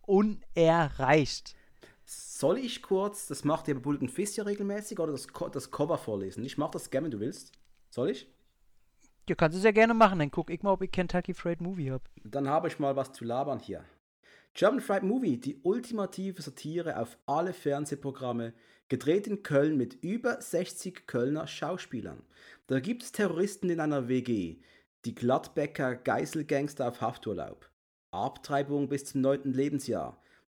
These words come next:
Speaker 2: die Patriot-Rakete im Einsatz gegen blöde Nachbarn, die Show Krieg ist Sieg und so weiter. G F M schlägt die zynische Fernsehunterhaltung mit eigenen Mitteln. Ein T-V-Zepper sitzt im Jahr zweitausendvier vor der Glotze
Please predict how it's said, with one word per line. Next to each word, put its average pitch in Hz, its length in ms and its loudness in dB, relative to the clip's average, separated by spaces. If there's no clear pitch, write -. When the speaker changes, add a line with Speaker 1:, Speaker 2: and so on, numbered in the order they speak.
Speaker 2:
die 123 60 -2
Patriot-Rakete 143 1000 0
im 127 140 2
Einsatz 147 360 0
gegen 131 280 0
blöde 139 260 0
Nachbarn, 113 560 -2
die 120 80 -2
Show 170 480 4
Krieg - 540 -6
ist - 260 -10
Sieg 214 380 -4
und 156 160 -4
so 160 140 -2
weiter. 113 420 -2
G 170 160 4
F - 180 0
M 156 280 2
schlägt 127 300 -2
die 104 100 -10
zynische 196 400 -2
Fernsehunterhaltung 127 1000 -2
mit 107 260 -8
eigenen 156 520 0
Mitteln. 117 500 -4
Ein 113 180 -4
T-V-Zepper 175 680 2
sitzt - 280 -6
im 123 80 -2
Jahr 120 240 0
zweitausendvier 160 880 -2
vor 123 180 -2
der 113 120 -2
Glotze 156 520 -2